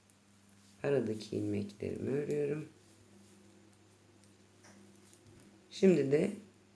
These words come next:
diğer tarafa, e, dön-, döndüreceğiz burgumuzu.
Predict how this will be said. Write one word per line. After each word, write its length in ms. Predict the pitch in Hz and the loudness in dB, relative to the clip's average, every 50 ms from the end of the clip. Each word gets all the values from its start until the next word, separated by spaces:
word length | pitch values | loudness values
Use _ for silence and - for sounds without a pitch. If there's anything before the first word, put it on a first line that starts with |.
| - - - - - - - - - - - - - - - - - - | -20 -20 -20 -20 -20 -20 -20 -20 -20 -20 -20 -20 -20 -20 -20 -16 -6 0
diğer 400 | 156 165 160 139 127 120 117 - | 4 6 6 6 6 4 2 0
tarafa, 640 | - 135 123 110 110 104 - - 120 110 113 110 110 - - - - - - - - - - - | 0 0 2 2 2 0 0 0 0 0 0 -2 -6 -10 -16 -20 -20 -20 -20 -20 -20 -20 -10 -6
e, 260 | - 110 107 101 95 92 92 82 - - - - - - - - - - - - - - - - 80 | -4 -2 0 0 -2 -2 -4 -8 -10 -12 -16 -18 -20 -20 -20 -20 -20 -20 -20 -20 -20 -20 -14 -6 -2
dön-, 420 | 117 123 117 107 104 104 101 101 - | 2 2 2 2 2 0 -2 -2 0
döndüreceğiz 840 | 120 117 110 107 104 104 101 101 101 107 110 104 101 101 - - | 0 2 2 2 0 0 0 0 0 0 0 0 0 -2 -4 -4
burgumuzu. 840 | - 110 107 101 104 104 101 104 104 104 - - - 175 190 214 208 | -4 -2 -2 -2 -2 -2 -2 -2 -2 -4 -4 -2 -2 -2 -2 -2 -4